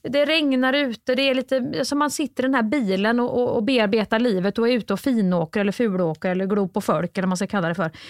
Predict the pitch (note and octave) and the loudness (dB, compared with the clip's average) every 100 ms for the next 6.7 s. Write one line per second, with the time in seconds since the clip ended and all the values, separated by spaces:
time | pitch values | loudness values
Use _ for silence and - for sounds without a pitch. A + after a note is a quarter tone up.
0 | - - - C#4 C#4 C4 C#4 B3 C4+ - | -20 -8 0 0 2 2 2 2 0 0
1 | A3+ G#3+ G#3+ - - - D4 C#4+ D4+ A3+ | 0 2 0 -2 -14 0 2 4 2 2
2 | A#3 G#3 G#3 G#3+ A3+ - - A#3 - - | 4 4 4 0 -2 -4 -2 -2 -2 -2
3 | C#4+ - - F3+ G3+ G#3+ G#3 A3 - - | -2 -8 -6 -2 0 0 -2 -4 -8 -6
4 | A3 A#3 - B3+ F3 E3 F3+ F#3 - - | -4 -2 -2 0 0 0 -2 -2 -6 -4
5 | - G#3 G#3 G#3 A#3+ G3+ F#3+ A3+ D#3+ D#3 | 0 2 2 0 0 2 2 2 0 -4
6 | - - C4+ F3+ D#3+ - | -4 -2 0 -2 -4 -10